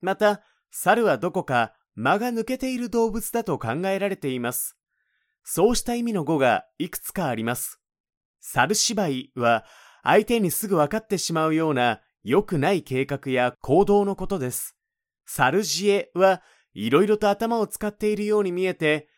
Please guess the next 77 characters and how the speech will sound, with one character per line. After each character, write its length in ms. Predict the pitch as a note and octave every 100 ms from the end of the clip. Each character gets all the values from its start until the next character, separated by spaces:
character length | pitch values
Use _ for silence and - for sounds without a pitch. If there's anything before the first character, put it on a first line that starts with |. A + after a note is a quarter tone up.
| _ _
ど 220 | G#2+ B2+
こ 160 | - C4+
か 120 | G#3+
に 120 | D#3
間 180 | G#2 G2
の 120 | E3+
抜 100 | G#3+
け 120 | A3 G#3+
た 120 | G#3+
と 120 | G#3
こ 120 | G#3+
ろ 80 | G#3+
の 160 | G#3 G3+
あ 60 |
る 140 | F3+ B2
考 320 | A#2 D3+ F#3+
え 120 | G3
の 100 | E3
こ 120 | C3+
と 120 | C#3
で 140 | A2+ A#2
す。 260 | - - _ _ _ _ _ _ -
猿 400 | - D3 G#3 A#3
真 160 | A3+
似 240 | G#3 G#3 -
は、 300 | E3 F3+ F3 _ _ _
よ 180 | C3 F#3+
く 140 | -
考 260 | - F#3 G#3
え 100 | G#3
な 100 | F#3+
い 100 | D#3+
で 280 | C#3+ C#3 - _ -
人 280 | - D#3
の 140 | F3+ F3
真 160 | G2+
似 100 | A#2
を 60 | G3+
す 160 | G#3 A3
る 80 |
こ 100 | A3
と 140 | G#3+ G#3
で 100 | D#3+
す。 300 | - - - _ _ _ _ _ _ _ _ -
ま 160 | F3+
た、 280 | F#3+ F#3+ F3+ _ _ _
犬 300 | C#3 E3 B3+
猿 80 | C4+
の 160 | B3 A#3
仲 400 | A3 F3 D#3 -
と 120 | G3+
い 120 | A3+ A#3
う 80 |
語 100 | A3+
も 140 | G#3+ E3
あ 80 | C#3+
り 100 | B2
ま 100 | B2+
す。 280 | - - _ _ _ _ _ _
猿 280 | - G#3 F#3
は 280 | D3+ C#3+ - _ _
犬 280 | - A2+ G#3
と 160 | G#3+ B2
仲 260 | D3 A#3
が 160 | F#3+ A#2+
悪 240 | G2 A2+
い 80 | A#3+
と 140 | - -
考 280 | D3 D3+ E3
え 80 | E3
ら 100 | F3
れ 80 |
て 140 | E3+ C#3+
き 100 | A#2+
ま 100 | A#2+
し 100 | -
た。 280 | A2 -